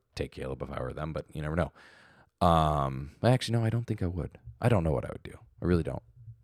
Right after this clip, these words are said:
I think Caleb's significantly better than Kyler, but I think that team, I mean, they're gonna have a high pick in the, with this Texans pick too, theoretically, so you can get Marvin Harrison. But then you can trade the first pick for a haul,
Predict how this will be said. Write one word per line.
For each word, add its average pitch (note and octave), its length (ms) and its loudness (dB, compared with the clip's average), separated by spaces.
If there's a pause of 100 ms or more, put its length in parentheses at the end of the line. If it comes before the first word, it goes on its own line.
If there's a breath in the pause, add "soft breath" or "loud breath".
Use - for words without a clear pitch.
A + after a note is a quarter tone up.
(100)
I F2 60 6
think F2+ 160 4
Caleb's F#2+ 300 4
significantly D#2+ 500 -2
better C#2 220 -2
than A#1+ 100 -8
Kyler, B1 360 0
but A#1 200 -8 (1500 soft breath)
I - 100 -10
think E2 180 -6
that C#2+ 120 -6
team, C#2 400 -8 (200)
I E2+ 60 -6
mean, D#2 240 -10 (200)
they're F#2 120 -6
gonna F#2+ 120 -4
have F#2 220 -6
a - 80 -8
high D#2+ 180 -2
pick - 240 -4
in D2+ 100 -4
the, C2 220 -4
with - 80 -16
this - 380 -10
Texans A2 380 -6
pick - 180 -8
too, G2+ 240 0
theoretically, - 540 -4
so - 120 -12
you - 60 -12
can - 140 -14
get - 140 -8
Marvin C#2+ 220 -4
Harrison. F2+ 440 -8 (480 loud breath)
But - 100 -18
then F2 100 -8
you D2+ 60 -10
can - 120 -14
trade A#2+ 340 -2
the - 80 -10
first - 340 -8
pick - 160 -6
for C#2 180 -4
a C2+ 40 0
haul, D2+ 560 -2